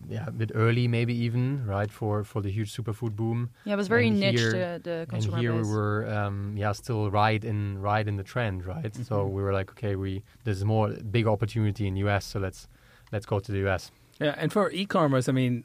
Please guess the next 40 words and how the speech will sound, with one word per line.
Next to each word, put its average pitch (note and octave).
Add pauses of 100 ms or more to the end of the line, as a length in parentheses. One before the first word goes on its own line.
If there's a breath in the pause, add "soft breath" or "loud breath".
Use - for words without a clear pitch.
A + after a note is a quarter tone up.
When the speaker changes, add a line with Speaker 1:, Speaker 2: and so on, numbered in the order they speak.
Speaker 3:
e-commerce D3+ (120)
can B2+
be B2+
pretty C3 (120)
complicated B2
and, G#2+ (240)
and, G#2+
and G#2+
tough -
to A#2
break A#2
into. A#2+ (120)
Speaker 1:
Mm. G#2+
Speaker 3:
But B2
I B2
think C3
what A#2
most B2
people A#2+ (760)
maybe A#2+
don't A#2
understand A#2+
is A2
most A#2+
of B2 (460)
the C3+
success B2+
in B2
e-commerce A#2
is A2
not A#2+
so B2
much A#2
about A2
e-commerce, A#2
but A#2
more A#2+
about A2
marketing. G#2+ (160 loud breath)
Speaker 1:
Yeah. A#2